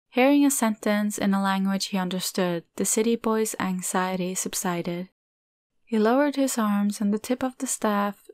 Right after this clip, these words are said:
tapped him right in the middle of his forehead. It didn't hurt at all.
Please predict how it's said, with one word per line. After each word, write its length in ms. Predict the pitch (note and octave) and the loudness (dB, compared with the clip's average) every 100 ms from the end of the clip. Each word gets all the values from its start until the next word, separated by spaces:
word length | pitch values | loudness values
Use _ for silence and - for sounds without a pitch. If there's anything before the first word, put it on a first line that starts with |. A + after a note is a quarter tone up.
| - | -12
tapped 380 | - G#3+ G#3 - | -6 -4 -6 -4
him 280 | A3 G#3 G#3+ | -2 0 0
right 240 | G#3+ B3+ | 0 0
in 160 | B3 A#3 | 0 0
the 80 | |
middle 240 | A3 G#3 G3 | 2 0 0
of 140 | G3 | -2
his 160 | G3+ - | -6 -6
forehead. 600 | - G3 F#3 E3+ F3 G3+ _ _ _ - | -2 -2 -4 -6 -8 -10 _ _ _ -6
It 140 | G3 | -2
didn't 340 | A3 A3 G3+ | 2 0 0
hurt 160 | G3 G3 - | -2 -4 -6
at 140 | G3 | -4
all. 340 | F#3+ F3+ F#3+ | -2 -4 -8